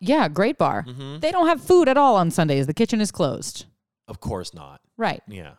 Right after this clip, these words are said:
Speaker 1: So we go kinda, like, catty corner to a place that I order from often when I'm in a pinch.
Speaker 2: Okay.
Speaker 1: Down the Hatch.
Speaker 2: Also great bar.
Speaker 1: Also great bar. They also have food.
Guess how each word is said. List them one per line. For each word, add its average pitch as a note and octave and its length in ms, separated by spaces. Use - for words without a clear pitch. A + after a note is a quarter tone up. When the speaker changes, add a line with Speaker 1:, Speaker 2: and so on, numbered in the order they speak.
Speaker 1:
So A#3 380
we A3+ 200
go A3+ 800
kinda, G3+ 240
like, D#3+ 160
catty G3 280
corner D#3 340
to F3 140
a D#3+ 60
place F#3 260
that D#3+ 120
I D3 140
order A3 400
from C#3+ 340
often C#3 480
when D3 100
I'm C#3 140
in C3 80
a A#2+ 60
pinch. C#3 520
Speaker 2:
Okay. G#2 440
Speaker 1:
Down C#3+ 240
the G3 80
Hatch. - 560
Speaker 2:
Also G2+ 220
great A2 220
bar. C#3 380
Speaker 1:
Also G#3 260
great A#3 180
bar. C4 240
They D#3+ 160
also A#3+ 300
have D3+ 160
food. - 360